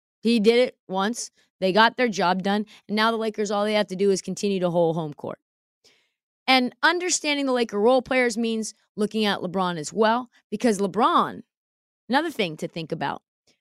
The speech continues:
LeBron just took one shot in the fourth quarter only. Why? So that he could get the ball to Rui Hachimura and Austin Reaves. They were combined nine for ten from the floor in the fourth quarter. Think about that.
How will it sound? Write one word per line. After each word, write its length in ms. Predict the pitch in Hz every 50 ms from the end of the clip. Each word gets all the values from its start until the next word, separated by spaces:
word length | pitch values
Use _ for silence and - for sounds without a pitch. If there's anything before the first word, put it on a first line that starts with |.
| _ _ _ _ _ _ _ _ -
LeBron 300 | 220 240 320 370 381 302
just 160 | 285 - -
took 140 | 339 311 -
one 280 | 226 262 311 339 349 302
shot 440 | - - 311 302 339 339 277 - - -
in 60 | 247
the 80 | 262
fourth 300 | 240 - 277 277 269 -
quarter 320 | - 294 302 294 233 - - -
only. 460 | 262 311 339 339 262 170 107 - _ _ _ _ _
Why? 460 | - 240 277 302 294 240 165 - - _ _ _ _ _ _ _ _ _
So 140 | - - 240
that 100 | 262 240
he 160 | 269 269 240
could 80 | 233 214
get 140 | 269 240 -
the 80 | 214
ball 320 | 190 247 262 254 247 247 -
to 280 | - - 208 185 175 156
Rui 260 | 160 196 226 247 240
Hachimura 520 | 226 220 214 - 226 208 202 196 196 185
and 120 | 175 175 170
Austin 340 | 170 160 - - - 156
Reaves. 440 | 143 135 131 - - - - - - _ _ _ _ _ _ _ _ _
They 120 | - 226 220
were 140 | 214 202 202
combined 480 | - 202 185 185 190 196 185 185 185
nine 480 | 180 190 202 214 208 208 208 208 202 - _ _ _ _ _
for 180 | _ - 170 170
ten 520 | - - - 175 151 147 147 143 139 143 - _ _ _ _
from 160 | - 202 196
the 80 | 185 175
floor 240 | - - 165 160 156
in 60 | 151
the 60 | 147
fourth 300 | - - - 139 139 -
quarter. 360 | _ - 113 - - - _ _ _ _ _ _ _ _ _ _ _ _ -
Think 120 | 381 392
about 140 | 381 302 240
that. 140 | 196 -